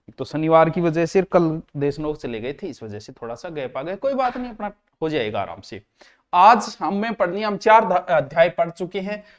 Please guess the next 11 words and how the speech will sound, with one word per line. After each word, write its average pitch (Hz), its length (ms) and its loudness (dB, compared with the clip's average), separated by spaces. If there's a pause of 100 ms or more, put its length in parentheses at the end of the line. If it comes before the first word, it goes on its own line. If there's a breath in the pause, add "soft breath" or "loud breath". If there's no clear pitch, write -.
(220 soft breath)
आज 202 280 10
जो 233 100 6
हमें 208 260 0
पढ़ना 185 380 2
है 185 360 0 (240)
वो 214 220 6
है 190 240 6
आपनो 175 440 4
अध्याय 165 880 4 (100)
ए, 175 500 4 (1400)
साइज 139 440 -6